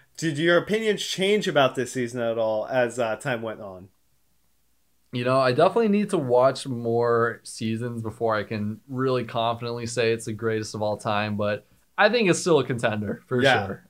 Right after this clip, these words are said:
Speaker 2: Uh, I think, I think it does live up to it. I don't know what it is. Like, the smaller cast, fewer episodes means, like, this more highly concentrated storyline, I guess, where, like we talked about, the, uh, C T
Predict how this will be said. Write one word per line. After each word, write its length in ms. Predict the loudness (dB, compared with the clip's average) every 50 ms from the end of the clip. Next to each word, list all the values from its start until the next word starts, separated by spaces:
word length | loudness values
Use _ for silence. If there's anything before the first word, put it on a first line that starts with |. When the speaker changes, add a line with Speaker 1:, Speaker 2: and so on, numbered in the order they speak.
| -4
Speaker 2:
Uh, 440 | -2 2 2 4 4 4 4 2 4 4
I 80 | 4 4
think, 160 | 4 2 2
I 100 | 2 4
think 140 | 4 4 2
it 60 | 4
does 220 | 2 2 2 2
live 180 | 0 -2 0 0
up 200 | 0 -2 -2 -4
to 120 | -4 -4 -4
it. 220 | -4 -6 -8 -12 _ _ _ -20 -6 _
I 60 | 0 0
don't 80 | 2 2
know 80 | 0 0
what 180 | 0 -2 -2
it 80 | -2 -2
is. 240 | -2 -2 -4 -4 -4
Like, 140 | -4 -4
the 60 | -4 -6
smaller 460 | -6 -2 0 2 2 2 2 0 -2
cast, 540 | 0 2 4 4 6 4 4 2 0 -4 -4
fewer 240 | -2 0 2 4
episodes 680 | 2 2 2 0 -4 -2 0 2 2 2 2 0 -2 -4
means, 260 | -4 -4 -2 -2 -2 -2
like, 160 | -2 -4 -4
this 200 | -6 -8 -10 -12 -12 -10
more 300 | -6 -4 -4 -2 -4 -2
highly 340 | -2 -2 0 0 0 -2 -4
concentrated 720 | -4 -4 -2 -2 -2 -2 -4 -6 -4 -4 -2 -2 -2 -4
storyline, 640 | -6 -8 -8 -6 -4 -2 -2 -2 -2 -2 -2 -4 -4
I 140 | -4 -4 -2
guess, 360 | 0 2 2 2 0 -2 -6
where, 360 | -8 -4 -4 -2 -2 -4 -6 -10 _ _ _ _ _ _
like 180 | 0 0 0 0
we 100 | 0 0
talked 340 | 2 4 4 4 2 0 -2
about, 440 | 0 2 2 2 2 0 -4 -6
the, 220 | -6 -2 0 0 2
uh, 280 | 2 2 0 0 -2
C 240 | -4 -4 -6 -6 -6 -6
T 520 | -6 -4 -2 -2 0 0 -2 -2 -4